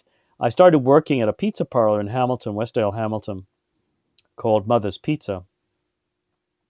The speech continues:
And, um, there was a young woman that was hired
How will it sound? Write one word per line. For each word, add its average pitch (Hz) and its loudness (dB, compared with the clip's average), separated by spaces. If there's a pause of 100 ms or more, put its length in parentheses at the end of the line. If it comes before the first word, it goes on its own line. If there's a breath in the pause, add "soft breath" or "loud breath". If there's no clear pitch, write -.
(640 soft breath)
And, 127 2
um, 120 4 (800)
there 135 2
was 135 4
a 135 6
young 156 6
woman 156 4
that 117 0
was 107 -6
hired 127 2